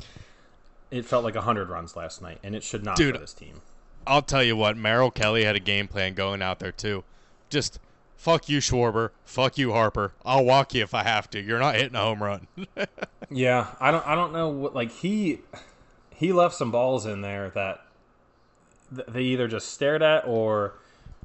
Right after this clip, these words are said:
Speaker 1: missed, and I
Speaker 2: I'll
Speaker 1: was like, "He, he's leaving it up there for him."
Speaker 2: He was playing mind games with them the whole time. It was kind of like, "All right, come on, like, he's gonna have to pitch to you at some point, Harper. Swing at a fucking ball." <laughs> There were some,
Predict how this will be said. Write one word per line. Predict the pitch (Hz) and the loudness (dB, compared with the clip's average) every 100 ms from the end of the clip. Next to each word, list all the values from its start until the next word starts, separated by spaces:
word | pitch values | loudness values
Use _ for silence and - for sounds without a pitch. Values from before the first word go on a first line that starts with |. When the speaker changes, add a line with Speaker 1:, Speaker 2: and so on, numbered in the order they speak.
| - | -14
Speaker 1:
missed, | 113 127 143 107 - | -4 0 2 0 -6
and | 113 | -6
I | 110 107 110 | -2 0 0
Speaker 2:
I'll | 107 | -2
Speaker 1:
was | 104 104 | -4 -4
like, | 104 - | -6 -6
"He, | 117 104 | -10 -6
he's | 139 143 | -6 -4
leaving | 117 180 120 | -2 -2 -2
it | 92 | -4
up | 117 - | -4 -4
there | 85 | -10
for | - 92 85 | -10 -12 -12
him." | 85 87 - _ _ - - - - | -12 -16 -20 _ _ -20 -20 -16 -10
Speaker 2:
He | 143 131 131 | -2 0 2
was | 127 127 | 2 -2
playing | - 131 123 113 98 95 98 | -4 -4 0 0 -2 -4 4
mind | 101 104 101 95 | 8 8 6 4
games | 98 90 90 92 | 2 2 0 -2
with | 90 | 0
them | 90 | 2
the | 92 | 2
whole | - 107 107 110 | 6 10 12 12
time. | - 101 95 90 | 10 6 6 4
It | 95 | 2
was | 101 | 2
kind | - 120 117 | 2 0 2
of | 101 | 0
like, | 98 95 90 - - | 2 2 2 -8 -14
"All | - 113 | -2 2
right, | 101 95 95 | 2 2 -2
come | - 127 | -4 0
on, | 107 98 95 | 0 -2 -2
like, | 98 - - - - - _ _ | -6 -6 -18 -20 -20 -20 _ _
he's | 143 135 | -2 0
gonna | 147 135 | 0 0
have | 120 120 | 2 0
to | - | 0
pitch | - 123 - | 0 0 0
to | 120 | 0
you | 110 | 0
at | |
some | - 113 107 | 0 -2 0
point, | 107 98 | -2 0
Harper. | 104 101 107 | 0 0 -4
Swing | - 127 120 | -6 -4 -2
at | 107 | -2
a | |
fucking | - 135 - 113 | -2 -4 -4 -2
ball." | 104 110 92 87 | 2 2 0 -4
<laughs> | 202 220 - 208 254 233 - - - - - _ - - - - - - - - - - - | -4 -2 0 0 0 -2 -4 -10 -10 -14 -18 _ -20 -20 -20 -20 -20 -20 -16 -14 -12 -16 -4
There | 139 | 0
were | 175 | 0
some, | - 185 151 | 2 2 2